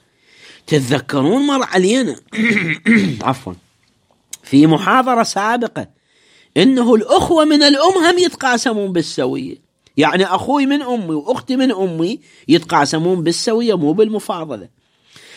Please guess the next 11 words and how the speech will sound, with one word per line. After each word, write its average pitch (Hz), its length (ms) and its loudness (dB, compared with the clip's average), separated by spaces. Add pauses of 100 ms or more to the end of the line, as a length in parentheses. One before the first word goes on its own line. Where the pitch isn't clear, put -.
(200)
كذلك 262 560 2
الأجداد، 262 720 2
كذلك 240 560 -2
إذا 214 180 0
اجتمع 190 480 -2
الأخوة 160 380 0
والأجداد. 87 680 -6 (160)
هاي 160 240 4
انتهينا 185 680 -2 (260)
منها 160 260 0
وبيناها. 107 800 -2